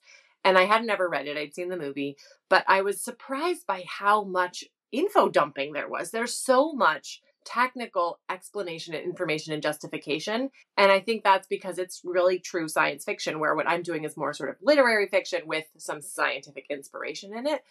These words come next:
So I wanted a lot less of the explanation. And therefore I needed to have,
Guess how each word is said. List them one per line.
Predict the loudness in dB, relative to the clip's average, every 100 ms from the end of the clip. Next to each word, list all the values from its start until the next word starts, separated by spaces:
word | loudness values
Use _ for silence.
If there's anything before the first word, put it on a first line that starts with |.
| _ 0
So | 4
I | 6 6
wanted | 4 2 -2
a |
lot | 0 -2 -2
less | -2 0 2 0 -6
of | -10 -10 -10
the | -12
explanation. | -12 -14 -8 -6 -6 -4 -6 -8 -16 _ _
And | 4
therefore | 6 6 6 2
I | 4
needed | 2 4 2 0
to | -2
have, | 4 4